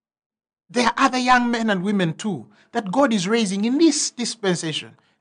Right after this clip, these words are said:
and they're doing the same work. The same work. And as these voices are rising, people are starting now to see the difference. People are falling in love with the word again. Back in the day, it was hard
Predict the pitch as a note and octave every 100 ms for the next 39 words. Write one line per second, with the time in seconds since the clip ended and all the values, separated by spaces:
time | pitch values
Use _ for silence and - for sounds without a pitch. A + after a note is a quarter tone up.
0 | F3 D#3 C#3+ C3 A#2+ F3+ C#3 C3+ - -
1 | A3 G#3+ G3+ F#3+ C#3 - _ _ _ _
2 | _ _ _ _ _ - - - B3+ A3
3 | F#3+ E3+ - - _ _ _ _ _ _
4 | _ F#3+ F3+ F#3 A3 C#3 A#3 B3 - F3
5 | C#3 C#3 C#3+ F3 F3+ B2+ A#2+ B2 - _
6 | _ _ A#3 A3+ F3 D3 - - - -
7 | - F3+ F3+ E3 C#3+ D3 C#3+ C3 - D#3+
8 | C3+ A#2 A2+ C3 - - C3 - - _
9 | _ _ _ _ _ _ _ _ _ -
10 | C4 F#3+ D3 - G#3 G3 D3+ C#3 D3+ F#3+
11 | D3 C#3+ C#3+ E3+ D#3+ C#3 E3+ A3 C#3 -
12 | _ _ _ _ _ _ - - G#3+ F3
13 | E3+ D#3+ G3+ D#3 D3 D3 G3 E3